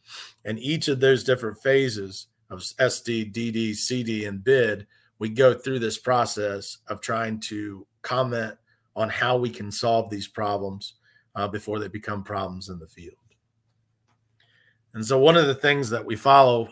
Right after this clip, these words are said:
uh, Jason J, uh, G Smith, um, he's, his company's Principal Construction Analysis, L L C.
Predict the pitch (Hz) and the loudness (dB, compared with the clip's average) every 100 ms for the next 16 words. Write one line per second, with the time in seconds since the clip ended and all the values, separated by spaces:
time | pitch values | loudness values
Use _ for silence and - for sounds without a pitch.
0 | 117 110 104 98 139 131 117 113 107 123 | -4 -4 -4 0 0 0 -2 -6 -4 -2
1 | 117 113 120 110 104 120 110 - 123 131 | -2 -4 -4 -4 -4 -4 -2 -2 0 2
2 | 113 110 _ _ _ _ _ - 107 107 | 2 -2 _ _ _ _ _ -4 -2 -2
3 | 104 113 95 - 117 - 120 - 110 - | -4 -8 -10 -10 -8 -4 -4 -4 -10 -6
4 | 127 120 - 107 104 98 113 107 107 104 | -6 -6 -8 -12 -10 -8 -6 -6 -10 -6
5 | 107 107 101 95 95 104 101 98 92 - | -6 -4 -6 -10 -10 -10 -10 -8 -6 -2
6 | 120 107 98 | -2 -2 -6